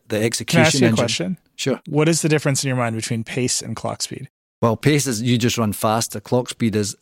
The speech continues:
Speaker 1: that when you're doing something repetitively, but you're doing it faster repetitively. So there's certain things within our company that we need to do, and we just need to keep doing those things faster, whether that's cycles in terms of testing software or cycles in, t-,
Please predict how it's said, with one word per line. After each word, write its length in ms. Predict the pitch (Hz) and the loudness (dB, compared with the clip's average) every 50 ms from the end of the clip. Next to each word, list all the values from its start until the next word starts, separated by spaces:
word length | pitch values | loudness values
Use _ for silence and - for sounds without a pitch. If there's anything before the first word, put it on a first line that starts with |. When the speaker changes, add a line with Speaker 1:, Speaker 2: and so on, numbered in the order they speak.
| _ - | _ -6
Speaker 1:
that 160 | 107 110 92 | -4 -2 0
when 180 | 110 110 107 | 2 2 4
you're 100 | 107 107 | 4 2
doing 240 | 98 95 113 110 110 | 2 2 2 2 2
something 360 | 101 - 113 107 - 110 101 | 2 0 -4 -4 -2 -2 -2
repetitively, 680 | 98 98 - - 104 113 120 117 - 147 - - 135 98 | -2 -2 0 2 2 2 2 2 -2 -4 -2 -2 -4 -4
but 120 | 101 87 | -4 -6
you're 140 | 92 98 92 | -6 -8 -4
doing 180 | 92 104 98 | -2 -2 -2
it 100 | 98 - | -2 -2
faster 320 | - 104 95 98 - - 95 | -2 0 0 0 -2 -4 -8
repetitively. 640 | 90 87 - 95 92 95 92 - - - - - - - _ _ _ _ _ _ _ _ _ _ _ | -8 -6 -4 -4 -4 -4 -6 -8 -12 -14 -16 -16 -18 -18 _ _ _ _ _ _ _ _ _ _ _
So 260 | - - - 110 101 | -8 -4 -2 -2 0
there's 160 | 98 107 - | 0 0 -2
certain 260 | - 147 147 120 127 117 | 0 -2 -2 -2 -4 -4
things 340 | - - 123 127 147 131 | 0 0 2 2 2 2
within 420 | 107 110 98 - 117 113 110 113 110 | 0 -2 0 0 2 2 2 2 0
our 180 | 113 113 107 98 | 0 -2 -4 -2
company 400 | - 113 113 120 - 127 131 117 | 0 0 0 0 0 0 0 2
that 140 | 104 92 92 | 0 0 0
we 100 | 104 107 | 0 2
need 180 | 110 107 98 | 2 0 0
to 80 | - 104 | -4 -4
do, 220 | 95 107 101 110 | -2 -2 0 0
and 80 | 110 101 | 0 0
we 80 | 101 | 0
just 200 | 92 101 95 - | -2 -2 -4 -2
need 140 | - 107 - | -4 -4 -4
to 80 | - 101 | -4 -4
keep 260 | - - 120 - - | -4 -4 -4 -4 -2
doing 220 | - 107 104 101 | 0 0 2 2
those 180 | 101 98 98 - | 2 0 -2 -4
things 240 | - 104 95 90 - | -4 -6 -6 -6 -4
faster, 360 | - 98 95 98 - - 110 | -2 0 0 0 -2 -2 0
whether 240 | 101 117 120 113 107 | 2 2 2 2 2
that's 240 | 98 107 101 - - | 0 -2 -2 -2 -4
cycles 400 | - 110 107 104 - 110 95 101 | -4 -4 -4 -4 -4 -6 -4 -4
in 80 | 95 | -4
terms 240 | - 104 104 95 - | -2 -2 -2 -4 -4
of 60 | - | -6
testing 300 | - 107 104 92 - 95 | -4 -4 -4 -4 -4 -4
software 480 | - - 135 135 127 - - 135 120 110 | -4 -2 -2 -2 -2 -2 -2 -2 -2 0
or 60 | 98 | -2
cycles 400 | - - 113 107 - - 107 95 | -2 -2 -4 -4 -4 -6 -6 -6
in, 80 | 98 92 | -6 -6
t-, 140 | - - | -8 -10